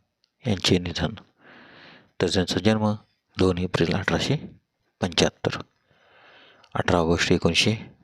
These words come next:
पंचेचाळीस, नेताजी सुभाषचंद्र बोस, भारतीय क्रांतिकारक, आझाद हिंद सेनेचे संस्थापक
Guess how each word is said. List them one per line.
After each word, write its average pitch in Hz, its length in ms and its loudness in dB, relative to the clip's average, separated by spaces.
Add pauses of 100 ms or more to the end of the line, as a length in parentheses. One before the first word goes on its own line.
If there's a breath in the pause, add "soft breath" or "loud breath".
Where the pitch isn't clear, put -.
(120)
पंचेचाळीस, 82 840 0 (760 loud breath)
नेताजी 110 460 0
सुभाषचंद्र 92 580 2
बोस, - 540 0 (280)
भारतीय 98 540 0
क्रांतिकारक, - 800 2 (360)
आझाद 110 380 0
हिंद 113 180 0
सेनेचे 104 520 2
संस्थापक - 680 -2